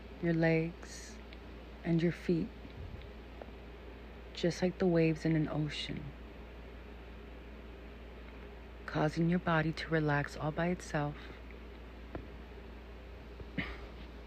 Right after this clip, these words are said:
easily and effortlessly,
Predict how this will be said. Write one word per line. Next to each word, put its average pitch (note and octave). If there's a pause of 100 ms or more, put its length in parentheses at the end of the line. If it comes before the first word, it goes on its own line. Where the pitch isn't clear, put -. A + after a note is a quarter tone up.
(1800)
easily A3
and G#3
effortlessly, E3